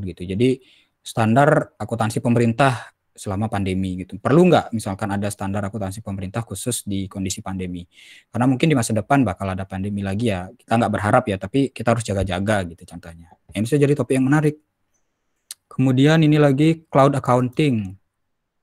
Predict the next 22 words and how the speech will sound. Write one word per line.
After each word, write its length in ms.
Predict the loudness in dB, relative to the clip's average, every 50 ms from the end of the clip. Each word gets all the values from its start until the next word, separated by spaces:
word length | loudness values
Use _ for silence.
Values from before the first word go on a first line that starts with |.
| _ _ _ _ _ _ _ _ _ _ _ _ _ _
Yang 220 | _ -4 -2 -2 0
tadi 220 | 0 2 2 2 2
suka 320 | 0 0 0 2 2 2
sistem 240 | 2 0 -2 -4 -2
informasi 320 | -2 0 0 0 0 -2 -2 -4
akuntansi, 560 | -4 -4 -4 -4 -4 -4 -2 -2 0 0 0 0 0
ini 160 | 0 0 0
ada 80 | 0 0
namanya 400 | 0 -2 0 0 0 0 -2 -2
cloud 320 | -2 -2 -2 -2 -2 -2 -6 -10 _ _ -16
accounting 480 | -10 -6 -4 -2 -2 -2 -2 -2 0 0
information 480 | 0 -2 -4 -4 -4 -4 -4 -4 -6
system. 560 | -6 -6 -8 -8 -4 -4 -2 -2 -2 -6 -8 -12 _ _ _ _ _ _ _ _ _ _ _ _ _ _ _
Eh, 320 | -8 -6 -4 -2 -2 -4 -6 -8 _ _ _ 0
tantangan 560 | 0 2 2 4 2 4 4 4 4 4 4
dan 160 | 4 2 2
hambatannya 480 | 0 0 0 -2 -2 -2 -4 -4 -4 -6
seperti 320 | -8 -10 -12 -12 -10 -10
apa 480 | -10 -10 -12 -12 -12 -12 -12 -12 -14 -14
gitu. 160 | -14 -12 -8
Jadi 240 | -4 -2 -2 -2 0
kita 160 | 0 2